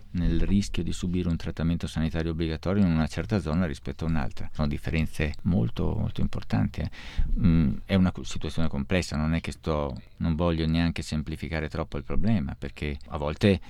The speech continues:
un numero più elevato di trattamenti sanitari obbligatori viene giustificato come un garantismo, come dire: Tu che fai pochi trattamenti sanitari obbligatori, in realtà forzi occultamente la persona a fare delle cose,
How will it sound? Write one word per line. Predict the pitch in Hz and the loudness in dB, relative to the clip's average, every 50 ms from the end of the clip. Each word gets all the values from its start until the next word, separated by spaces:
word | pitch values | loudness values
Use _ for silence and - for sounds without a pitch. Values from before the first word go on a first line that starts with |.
| - - - - | -16 -18 -16 -14
un | - - 95 87 85 | -8 -4 -2 0 2
numero | 85 87 92 92 90 92 85 82 | 4 6 6 6 6 4 4 2
più | - - 98 | 2 4 4
elevato | 95 90 92 90 87 98 104 104 - 87 | 6 6 4 6 6 6 6 4 4 0
di | 87 85 | -2 -2
trattamenti | - 87 85 - 92 92 98 92 92 85 | -2 -4 -2 2 4 4 4 4 4 0
sanitari | - - 87 87 85 95 95 | 0 0 -2 0 0 0 0
obbligatori | 90 82 87 92 120 127 - 82 78 92 107 | 0 0 0 0 0 0 0 0 0 2 2
viene | 95 95 87 87 85 | 2 4 2 2 2
giustificato | 78 90 87 - - 95 - 120 113 - 87 85 85 - 98 87 | 0 -2 -4 -2 -4 -2 -2 -2 -2 0 0 0 0 0 -4 -2
come | - 87 87 85 | 0 0 2 2
un | 85 82 80 | 2 2 2
garantismo, | 78 82 80 80 82 - - 120 90 80 85 78 | 0 0 0 0 0 2 2 2 4 4 0 0
come | - 87 90 90 | 2 2 2 2
dire: | 87 92 90 78 73 73 - - - - | 4 2 2 2 0 -2 -4 -8 -14 2
Tu | - 143 147 113 - | 6 6 6 6 6
che | - - - | 2 -4 -4
fai | - - 101 101 95 82 | 2 4 6 6 6 4
pochi | - - 110 107 101 - 95 | 4 4 4 4 6 4 0
trattamenti | - - 87 - - 92 98 107 101 - 92 | -2 -2 -4 0 4 6 6 6 6 4 0
sanitari | - - 92 92 90 - 101 98 | -2 0 0 0 2 4 4 4
obbligatori, | 95 90 87 95 98 123 123 - - 90 90 95 98 101 101 - - - | 4 4 2 2 2 2 2 2 2 4 4 6 6 4 4 2 0 4
in | 110 104 101 98 95 | 8 8 8 8 8
realtà | 92 98 101 110 110 101 - - 95 90 92 92 98 101 - - - - | 4 4 2 2 0 0 -2 0 2 4 6 6 4 4 0 -4 -12 -20
forzi | - - - - 107 101 98 98 87 87 - - - - 104 | -18 -16 -4 2 4 6 6 6 4 0 -4 -6 0 2 4
occultamente | 95 90 - - - 101 92 - - 92 98 101 107 107 101 - | 4 2 0 -2 -2 -2 -2 0 2 4 6 8 8 8 6 6
la | 76 76 | 0 -4
persona | 80 - 92 87 - - 113 107 95 85 | -4 -4 -6 -6 -2 0 2 4 4 2
a | |
fare | - - 90 90 90 | 2 0 0 0 2
delle | 92 95 104 117 - | 2 2 2 2 2
cose, | - 92 87 85 90 87 98 110 113 - | 0 0 2 2 2 2 2 2 2 2